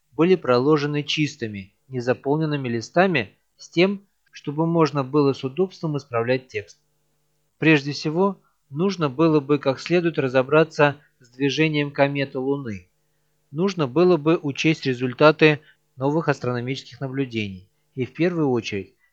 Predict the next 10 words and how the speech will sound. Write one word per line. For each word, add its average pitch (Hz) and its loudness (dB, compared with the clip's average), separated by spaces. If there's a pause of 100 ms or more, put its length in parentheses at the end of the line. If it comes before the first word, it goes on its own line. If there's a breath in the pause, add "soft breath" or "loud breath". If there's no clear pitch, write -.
сообщения 135 -2
Кассини 165 -2 (140 soft breath)
о 131 -4
спутниках 127 -8
Сатурна. 127 -4 (640)
Необходимо 135 -2
было 156 2
также 147 0
получить 120 -6
данные 165 0